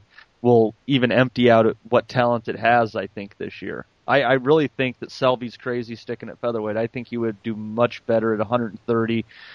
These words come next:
where his frame is better suited, and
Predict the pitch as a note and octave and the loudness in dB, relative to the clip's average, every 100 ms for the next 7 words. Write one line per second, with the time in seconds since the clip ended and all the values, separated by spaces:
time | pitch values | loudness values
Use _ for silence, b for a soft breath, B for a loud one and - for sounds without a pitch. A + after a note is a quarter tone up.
0 | B _ - A2+ G#2+ - B2 A#2+ A2+ - | B _ 2 2 0 2 4 4 0 0
1 | A#2 A2+ - B2 A#2+ A2+ A2 - - A2+ | 2 2 -2 0 2 2 0 -6 -4 -2
2 | A2 | -2